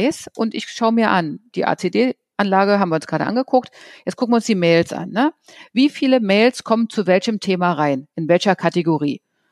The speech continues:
Habe ich hier Lieferverzögerung? Habe ich Produkt, äh, ist nicht verfügbar?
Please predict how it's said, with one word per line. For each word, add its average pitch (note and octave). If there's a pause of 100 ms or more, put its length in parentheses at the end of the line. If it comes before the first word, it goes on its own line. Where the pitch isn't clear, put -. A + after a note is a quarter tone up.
(160)
Habe C#3
ich C#3+
hier D3+
Lieferverzögerung? F3+
Habe D3
ich -
Produkt, -
äh, E3+
ist -
nicht F#3
verfügbar? E3